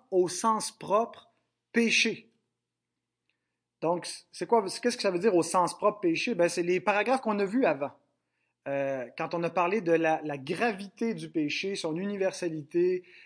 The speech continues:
euh, sa corruption, ce qu'il implique. Et donc, le péché du chrétien est pas moins coupable et pas moins grave. Il est au sens propre ce que le péché est au sens propre. C'est vraiment péché. Donc, les distinctions qu'on retrouvait dans l'Église catholique romaine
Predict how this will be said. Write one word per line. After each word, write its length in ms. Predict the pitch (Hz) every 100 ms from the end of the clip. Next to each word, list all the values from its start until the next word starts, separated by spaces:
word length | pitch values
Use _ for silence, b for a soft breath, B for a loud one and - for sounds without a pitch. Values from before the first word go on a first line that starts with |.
| B
euh, 160 | 139 131
sa 140 | 139
corruption, 640 | - 190 180 - 185 185 196
ce 120 | -
qu'il 180 | 160 160
implique. 560 | 151 170 208 247 - b b b b b
Et 80 | 151
donc, 240 | 180 220
le 80 | 190
péché 380 | 185 208 - 285
du 120 | 208
chrétien 380 | 185 180 - 233
est 80 | 226
pas 160 | 220
moins 220 | 202 208
coupable 400 | 196 175 220 214
et 20 | 180
pas 140 | 196
moins 260 | 185 175 151
grave. 420 | 151 170 165 120 120 _ _ _
Il 260 | 175 175 202
est 200 | 262 -
au 160 | 190 180
sens 400 | - 190 170 -
propre 480 | 185 214 - - _ - - _ -
ce 160 | -
que 100 | -
le 140 | 208 170
péché 480 | 214 185 233 214 -
est 160 | 226
au 100 | 247
sens 320 | 170 202 185 -
propre. 240 | 220 190
C'est 300 | - - 220
vraiment 440 | 185 196 196 214 233 B B B
péché. 300 | - 190 -
Donc, 240 | 190 226 233
les 120 | 214
distinctions 520 | 202 - 226 226 302
qu'on 140 | 269 190
retrouvait 600 | 175 - 170 208 226 185
dans 160 | 165
l'Église 360 | 170 156 190 -
catholique 420 | 170 170 170 165
romaine 500 | 160 165 220 226